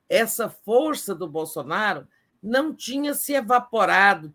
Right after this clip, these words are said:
tanto como a gente pensava. A vantagem do Lula em São, nas pesquisas em relação ao Bolsonaro em São Paulo sempre foi pequena,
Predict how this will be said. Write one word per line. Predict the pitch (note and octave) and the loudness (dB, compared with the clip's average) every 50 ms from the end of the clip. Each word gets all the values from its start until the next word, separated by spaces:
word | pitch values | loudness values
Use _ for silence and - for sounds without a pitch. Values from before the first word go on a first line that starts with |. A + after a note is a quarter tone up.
| _ _ | _ _
tanto | G#3 A#3+ C#4 C#4 - - - - | 2 2 2 2 -2 -6 -16 -12
como | _ F3+ F3+ F#3 F#3+ G3+ | _ -6 -4 -4 -4 -4
a | G#3 | -6
gente | F#3 F#3+ G3+ G#3 G3+ - | -6 -6 -8 -10 -10 -10
pensava. | _ A#3+ C4+ C#4+ C4+ - C4+ A#3 G3+ E3+ C3+ B2 - _ _ _ _ _ _ _ _ _ _ _ _ _ _ _ _ _ _ _ _ _ _ _ _ _ _ _ _ _ _ _ _ _ _ _ _ _ _ _ _ _ _ _ _ _ _ _ _ _ _ _ _ _ _ - - - _ _ _ _ _ _ _ _ _ _ _ _ _ _ _ _ _ _ _ _ _ _ | _ -6 -4 -4 -4 -4 0 0 0 0 -2 -4 -10 _ _ _ _ _ _ _ _ _ _ _ _ _ _ _ _ _ _ _ _ _ _ _ _ _ _ _ _ _ _ _ _ _ _ _ _ _ _ _ _ _ _ _ _ _ _ _ _ _ _ _ _ _ _ -10 -10 -10 _ _ _ _ _ _ _ _ _ _ _ _ _ _ _ _ _ _ _ _ _ _
A | - - - - | 0 0 0 2
vantagem | D3 F#3 F#3+ F3+ D#3+ - F3+ E3+ E3+ E3 - E3+ E3 | 2 0 -2 -2 0 0 2 2 2 2 0 -6 -8
do | D3+ - E3 | -6 -6 -6
Lula | D#3+ F#3 A3+ A#3+ A#3 F#3+ E3 - - - | -4 -2 -2 -2 -2 -2 -4 -4 -4 -8
em | - - | -12 -10
São, | - - - F3+ E3 D#3+ D3 _ | -10 -6 -4 -4 -4 -6 -8 _
nas | F3 F3 F3+ E3+ - | -6 -4 -4 -4 -4
pesquisas | - E3 D#3+ D#3 - - - A#3+ A#3 F#3 D3+ D3 C#3+ - - - _ _ _ _ _ _ _ | -6 -8 -8 -8 -8 -10 -8 -6 -6 -6 -8 -10 -12 -12 -14 -20 _ _ _ _ _ _ _
em | D#3 F#3+ | -2 0
relação | G3+ F#3+ F#3 F3 E3+ D#3 - F#3 E3+ | 0 2 2 0 -2 -2 -2 -2 -2
ao | D#3+ | -2
Bolsonaro | D3 D3+ D#3 - - D3 C3+ D#3 E3 F3 E3 C3+ | -2 -6 -6 -6 -8 -6 -2 0 0 0 0 0
em | D3 D3+ | -6 -12
São | - - C#3 C3 C#3+ | -10 -12 -12 -12 -8
Paulo | _ F#3 G3 G3+ F#3 F3 D#3 - - _ _ _ _ _ | _ 4 6 6 6 4 2 -2 -10 _ _ _ _ _
sempre | - - - C4 D4 F4 - - C4+ | -8 -6 -2 -2 -2 -2 -2 -8 -16
foi | - - B3+ B3 | -2 0 0 0
pequena, | B3 - D4+ D4 D4+ _ G3+ F#3+ F3 D#3+ C#3 A2+ - _ | 0 -4 -10 -10 -8 _ -4 -2 -2 -2 -4 -6 -12 _